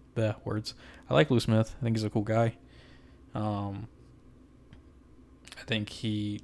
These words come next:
he does obviously like this game a lot. I do think some of his comparisons,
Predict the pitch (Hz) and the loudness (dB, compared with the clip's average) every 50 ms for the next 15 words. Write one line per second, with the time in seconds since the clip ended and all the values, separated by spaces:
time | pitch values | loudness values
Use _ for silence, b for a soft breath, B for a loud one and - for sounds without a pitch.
0 | - - 117 - 113 110 110 107 - - - 113 107 107 104 - - 104 101 104 | -12 -8 -6 -2 0 0 0 0 -2 -2 -2 0 0 0 0 0 -2 -2 -2 -2
1 | - 117 - - 117 107 104 104 104 104 107 98 - B B B B B B B | -2 -2 0 2 2 2 4 4 4 4 4 2 0 B B B B B B B
2 | B - 113 113 120 113 - 123 113 - 123 117 113 113 107 - - 110 - - | B -2 2 4 4 4 4 4 4 4 4 4 4 4 2 2 -2 -4 -2 0
3 | 110 110 110 - - 120 117 117 117 117 - - - - | 0 0 -2 -4 -6 -6 -6 -6 -6 -8 -10 -12 -16 -18